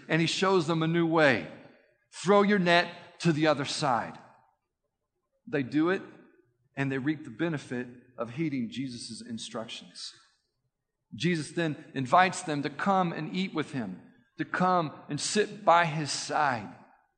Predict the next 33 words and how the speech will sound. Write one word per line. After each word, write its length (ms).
and 120
listen 300
to 80
him. 180
What 200
about 340
you? 180
Have 240
you 80
been 160
caught 400
between 360
the 60
cross 680
and 140
the 60
resurrection, 800
not 240
sure 400
where 160
you 160
stand 440
with 200
Jesus? 480
Am 160
I 140
a 60
sinner 400
or 80
am 160
I 140
a 40
saint? 640